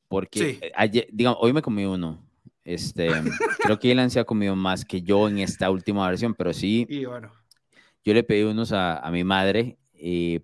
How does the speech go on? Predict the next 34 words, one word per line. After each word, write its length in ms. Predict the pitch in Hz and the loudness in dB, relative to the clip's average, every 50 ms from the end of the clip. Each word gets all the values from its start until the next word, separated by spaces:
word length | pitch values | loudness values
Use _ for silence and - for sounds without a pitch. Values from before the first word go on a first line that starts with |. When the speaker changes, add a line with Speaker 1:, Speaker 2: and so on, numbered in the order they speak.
| _ | _
Speaker 1:
para 220 | - 82 80 78 80 | -2 -2 -2 -2 -2
el 120 | 82 85 | -4 -4
mundial. 380 | 85 85 85 85 90 98 113 123 | -4 -4 -4 -2 0 0 0 0
Según 240 | - 87 90 98 95 | -2 -4 -4 -2 0
yo, 80 | 101 | 0
iba 120 | 107 117 123 | 0 0 0
a 40 | 120 | -2
entrarle 300 | 110 107 104 107 117 120 | -4 -4 -4 -4 -2 -2
durísimo 360 | 104 95 95 - - 76 65 | -2 -2 -4 -6 -6 -6 -10
al 60 | - | -12
mundial, 240 | 113 113 120 - - - | -14 -14 -14 -12 -8 -6
¿verdad? 180 | - 156 - - - 180 - | -6 -6 -6 -6 -8 -8 -8
La 120 | - - - | -6 -6 -4
Speaker 2:
<laughs> 20 | |
Speaker 1:
verdad, 180 | - 180 - 113 | -2 0 2 2
Speaker 2:
No, 60 | - | 4
Speaker 1:
yo 60 | 127 | 4
es 100 | 127 123 | 2 2
que 120 | 175 151 135 | 2 2 2
Speaker 2:
bueno. 60 | 113 | 2
Speaker 1:
venía 300 | 104 101 107 113 117 120 | 2 2 0 2 0 0
con 140 | - 113 110 | 0 -2 -2
un 120 | 113 120 113 | -2 -2 2
fuerzón 340 | - 123 117 101 107 104 98 | 2 2 2 2 0 -2 0
para 80 | 117 | 0
el 60 | 113 104 | 0 0
mundial 280 | 101 101 101 107 113 | -2 -2 -2 0 0
y 40 | 110 | 0
me 100 | 98 90 | 0 0
duró 180 | 87 82 87 87 | 0 0 0 -2
dos 80 | 87 | 0
días, 220 | 92 107 98 90 - | 0 0 -2 -2 -4
te 80 | 76 | -8
digo. 200 | 85 95 85 - | -6 -8 -8 -10